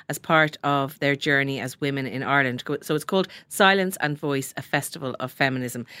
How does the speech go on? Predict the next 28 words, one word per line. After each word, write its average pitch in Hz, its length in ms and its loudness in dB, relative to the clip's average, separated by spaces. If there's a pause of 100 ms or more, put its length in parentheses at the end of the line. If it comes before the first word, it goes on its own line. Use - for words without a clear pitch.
(160)
And 147 100 -2
they're 156 80 2
gonna 156 120 2
have 156 100 -2
all 208 240 4
sorts 175 240 0
of 151 60 -8
speakers, 147 380 -4
and 147 100 -6
some 185 120 0
of 185 60 0
the 175 60 2
topics 165 360 0
they're 151 120 -2
gonna 147 120 -2
be 143 80 -4
discussing 143 540 -4 (400)
are 147 100 0
feminism, 160 640 2
anti-racism, 147 880 -2
environmentalism. 160 920 0 (340)
Some 247 300 6
of 240 160 2
the 180 380 6
speakers 202 560 2
at 156 200 4
it 147 240 -2
are 147 460 4